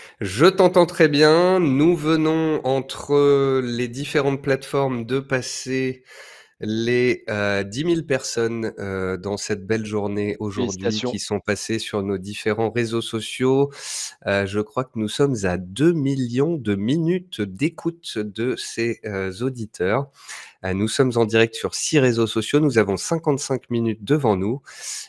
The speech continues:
Speaker 1: Et donc, euh, voilà, sans plus attendre, je vais te laisser te présenter ainsi que ta société et par la suite les produits structurés.
Speaker 2: Merci beaucoup Nicolas.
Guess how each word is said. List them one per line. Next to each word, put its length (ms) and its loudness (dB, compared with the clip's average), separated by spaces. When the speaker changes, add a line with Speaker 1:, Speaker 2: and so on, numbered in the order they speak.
Speaker 1:
Et 140 2
donc, 440 -4
euh, 440 -2
voilà, 240 -4
sans 180 -6
plus 220 -6
attendre, 260 -4
je 60 -6
vais 140 -4
te 120 -10
laisser 320 -6
te 140 -10
présenter 640 0
ainsi 380 -2
que 380 -6
ta 200 -12
société 800 -4
et 340 -2
par 160 -8
la 120 -12
suite 340 -12
les 40 -8
produits 300 -12
structurés. 480 -20
Speaker 2:
Merci 480 -2
beaucoup 260 -6
Nicolas. 440 0